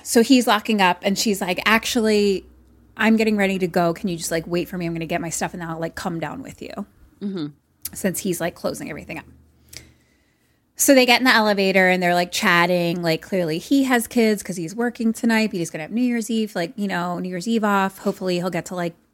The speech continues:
Speaker 1: be home to, like, see the girls open their gifts or whatever.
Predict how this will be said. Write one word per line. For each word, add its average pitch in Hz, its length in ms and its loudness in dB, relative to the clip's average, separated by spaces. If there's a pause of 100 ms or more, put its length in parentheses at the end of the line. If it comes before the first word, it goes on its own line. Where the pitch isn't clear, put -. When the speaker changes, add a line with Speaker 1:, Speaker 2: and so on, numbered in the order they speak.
(280)
Speaker 1:
be 214 140 4
home 185 320 0
to, - 120 -8
like, 175 220 -4 (360)
see - 240 0
the 180 80 0
girls 165 300 -2
open 165 200 -4
their 156 100 -6
gifts 147 320 -6
or 151 60 -10
whatever. 165 400 -14